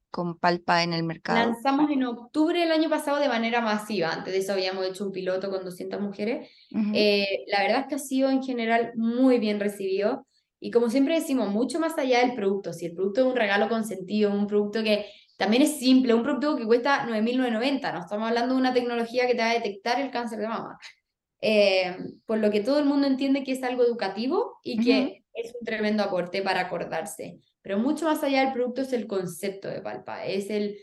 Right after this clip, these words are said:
Speaker 2: traer este tema a las mujeres desde que son jóvenes, a los colegios, a, a poder hablar con más naturalidad del tema. Nuestra comunidad de mujeres nos siguen no solamente por el cáncer de mama, nos siguen porque hablamos de otros temas, porque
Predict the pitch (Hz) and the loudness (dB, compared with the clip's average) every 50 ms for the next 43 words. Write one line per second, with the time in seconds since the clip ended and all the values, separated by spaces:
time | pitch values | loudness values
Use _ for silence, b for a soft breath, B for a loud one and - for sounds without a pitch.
0 | B B B _ _ _ _ - 202 208 220 226 254 254 254 - 240 202 233 240 | B B B _ _ _ _ 2 4 4 6 6 6 4 2 -4 -4 4 6 6
1 | 240 240 240 240 247 247 254 262 - - _ _ _ _ _ _ _ _ _ _ | 6 6 2 0 0 -2 -2 -6 -10 -16 _ _ _ _ _ _ _ _ _ _
2 | _ _ _ _ _ _ _ 214 226 226 226 220 208 220 - 240 247 240 233 226 | _ _ _ _ _ _ _ 2 4 4 4 4 2 4 4 6 6 6 4 4
3 | 226 226 220 226 220 226 202 - 220 208 202 - 285 320 330 320 277 247 226 208 | 0 -2 -2 -2 -2 -2 -4 -2 -2 -2 -2 2 4 6 6 6 6 6 4 4
4 | 208 214 208 214 - 226 208 - 277 254 - - 233 226 214 214 214 214 214 220 | 4 2 2 2 0 2 4 4 4 4 2 -2 -2 2 2 4 4 2 0 -4
5 | - - 202 202 196 196 196 196 170 - - 208 196 208 220 233 262 262 247 254 | -6 -4 -4 -2 0 -2 -2 -2 -2 -4 -4 -4 -2 0 2 2 2 2 2 4
6 | 254 254 254 254 254 254 240 240 240 240 247 254 240 226 233 220 208 196 202 196 | 4 4 2 2 2 0 0 0 -2 -2 -4 -6 -4 -4 0 0 2 2 4 2
7 | 214 254 285 285 247 226 208 - 214 214 214 214 208 196 226 247 294 311 - 370 | 2 4 4 2 2 0 -2 -2 -2 0 0 0 0 -2 0 0 0 0 0 -4
8 | 381 370 311 277 269 254 254 277 302 294 277 262 - - 262 269 285 277 262 233 | -4 -2 -2 -2 -2 -2 -2 -2 -2 -2 -2 -4 -2 -2 -2 0 0 0 -2 -2
9 | - - 269 254 277 262 262 262 - 294 311 311 294 294 339 302 320 294 240 220 | -4 -6 -6 -2 -2 0 0 0 -2 -2 -2 -2 -2 -2 -4 -4 -4 -4 -4 -4
10 | - 233 233 233 262 240 208 190 208 262 262 165 147 160 170 170 - 214 233 247 | -4 -6 -6 -4 -6 -6 -4 -4 -4 -4 -4 -4 -4 -6 -6 -6 -6 -6 -4 -4
11 | 254 247 233 208 202 190 - - _ _ _ _ - 196 202 233 294 392 403 381 | -2 -2 0 0 0 -2 -2 -8 _ _ _ _ 0 0 2 4 4 4 4 4
12 | 285 254 233 233 233 220 - - 214 214 214 214 208 208 214 220 214 - 196 202 | 4 4 4 4 0 -2 -2 -2 0 0 2 2 2 2 0 -2 -2 -6 -6 -8
13 | 208 202 196 196 196 196 196 196 - | -6 -6 -4 -4 -2 -4 -4 -8 -14